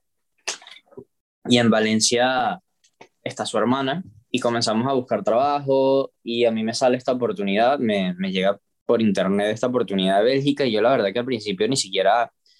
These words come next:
me la terminé tomando en serio porque era para ser chef ejecutivo aquí en un hotel.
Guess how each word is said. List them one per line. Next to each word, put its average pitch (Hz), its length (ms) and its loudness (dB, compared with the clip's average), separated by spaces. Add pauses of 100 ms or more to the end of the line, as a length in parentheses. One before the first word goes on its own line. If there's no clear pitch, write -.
(480)
me 110 160 2
la 104 100 2
terminé 98 340 0
tomando 110 320 0
en 131 100 -2
serio 151 480 2
porque 101 500 0
era 104 160 0
para 107 260 0
ser 98 240 -8
chef 107 240 -6
ejecutivo 117 600 2
aquí 92 180 -4
en 98 80 -4
un 101 100 0
hotel. 104 380 -2